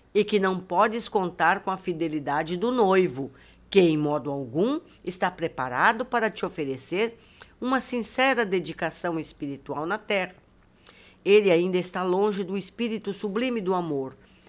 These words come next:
iluminado. Naturalmente, desposará outra e deves habituar-te a essa convicção. Nem seria justo exigir-lhe a vida bru-, a vinda brusca."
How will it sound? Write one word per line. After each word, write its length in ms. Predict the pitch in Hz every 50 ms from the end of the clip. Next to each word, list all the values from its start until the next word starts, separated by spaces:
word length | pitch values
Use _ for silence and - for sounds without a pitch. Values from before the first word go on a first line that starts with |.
| - _ _ - -
iluminado. 760 | 175 170 175 170 165 160 147 143 131 127 123 117 113 123 117 - _ _ - - _ -
Naturalmente, 840 | 156 156 156 170 160 156 151 151 160 202 269 285 277 - - - - _ _ _ -
desposará 680 | - 254 262 262 - 269 262 233 254 254 247 254 262 247
outra 560 | 233 233 247 262 254 254 - 185 151 131 - - - _ _ -
e 80 | 180
deves 460 | 175 147 165 170 190 208 196 202 185 196
habituar-te 760 | 208 196 208 208 - - 208 196 202 208 208 185 - -
a 60 | 208 190
essa 280 | 190 196 202 202 -
convicção. 760 | 208 - 202 202 202 196 202 - - - - 214 202 190 180 - - - - - - - - - - _ _
Nem 200 | - 175 190 196
seria 400 | 180 185 - 160 147 151 151 151
justo 400 | 135 123 160 220 269 254 - 269
exigir-lhe 600 | 247 214 175 185 170 139 143 180 202 220 214 202
a 60 | 208 190
vida 320 | 147 135 156 160 160 190
bru-, 280 | 185 196 226 233 226 -
a 80 | - 170
vinda 320 | 151 175 190 202 214 233
brusca." 500 | 220 220 240 254 233 - - - 120 -